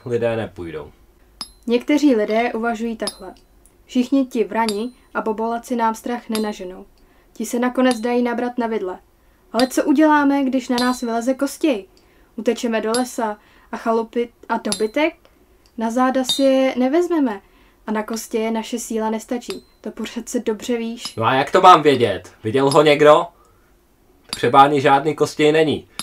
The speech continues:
Speaker 1: Jenom vám, strašpytlům, chtějí nahnat strach. Viděl ho snad někdo?
Speaker 2: Nehádej se, Mikulo. Sám víš, že kupci si nenajímají na ochranu ledáké povaleče ověšené železem,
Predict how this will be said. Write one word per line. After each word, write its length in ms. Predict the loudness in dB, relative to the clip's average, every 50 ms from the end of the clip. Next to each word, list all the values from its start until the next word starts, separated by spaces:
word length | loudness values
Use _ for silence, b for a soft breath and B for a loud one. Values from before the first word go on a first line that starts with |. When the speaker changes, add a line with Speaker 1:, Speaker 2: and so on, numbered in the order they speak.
| -8 -4
Speaker 1:
Jenom 280 | -2 0 0 0 0 0
vám, 340 | 2 4 4 4 4 2 -2
strašpytlům, 800 | -6 -4 -2 0 0 0 -2 0 -2 -2 0 2 2 2 2 2 -2
chtějí 420 | -10 -16 -8 0 2 4 4 4
nahnat 360 | 4 4 4 4 4 2 2
strach. 500 | 0 -2 2 4 4 4 2 0 -8 -20 _ b b b b b b -14 -14 -14 _ -6
Viděl 280 | -2 0 2 2 2
ho 120 | 2 2 2
snad 260 | 4 4 2 4 4
někdo? 300 | 4 4 6 6 6 6 6 4 -2 -8 -20 _ _ _ _ _ _ _ _ _ _ _ _ -6
Speaker 2:
Nehádej 600 | -4 -2 -2 -2 -2 -2 0 0 2 2 0 0
se, 180 | -2 -4 -4 -4
Mikulo. 460 | -4 -4 -6 -8 -6 -6 -4 -4 -6 -8 -12 -14 _ _ _ _ _ _ _ _ _ _ _ _ _ _
Sám 360 | -14 -6 0 2 2 4 4
víš, 340 | 2 2 0 0 0 0 2
že 100 | 2 2
kupci 400 | 2 0 -6 -8 -6 -6 -6 -6
si 160 | -2 -2 0
nenajímají 840 | 0 0 0 2 2 2 2 2 2 2 0 0 0 0 0 0 -2 -4
na 160 | -4 -4 -4
ochranu 360 | -4 -2 0 2 2 2 2
ledáké 500 | 0 0 -2 -4 -6 -6 -4 -4 -4 -4
povaleče 560 | -4 -6 -6 -4 -4 -4 -4 -4 -4 -4 -4 -4
ověšené 460 | -4 -6 -6 -6 -6 -4 -4 -4 -6
železem, 480 | -8 -8 -10 -8 -8 -8 -8 -8 -8